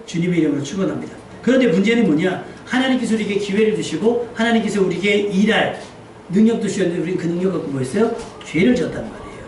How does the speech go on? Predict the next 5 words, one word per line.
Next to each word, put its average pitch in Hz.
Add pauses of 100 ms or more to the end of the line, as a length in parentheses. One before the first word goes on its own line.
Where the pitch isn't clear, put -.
(960)
죄를 147
졌어요. - (1160)
근데 208
하나님이 233
그러면 185